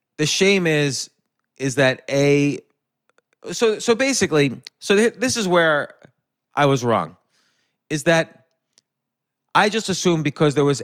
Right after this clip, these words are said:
any problems with the college degree that all college degrees were bad, that it was just bad to get one. So the, and the two main problems that I've mentioned are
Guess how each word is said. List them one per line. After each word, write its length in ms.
any 260
problems 680
with 120
the 80
college 440
degree 520
that 160
all 220
college 400
degrees 640
were 140
bad, 480
that 80
it 40
was 120
just 220
bad 280
to 80
get 200
one. 240
So 180
the, 240
and 140
the 40
two 180
main 180
problems 500
that 120
I've 100
mentioned 400
are 480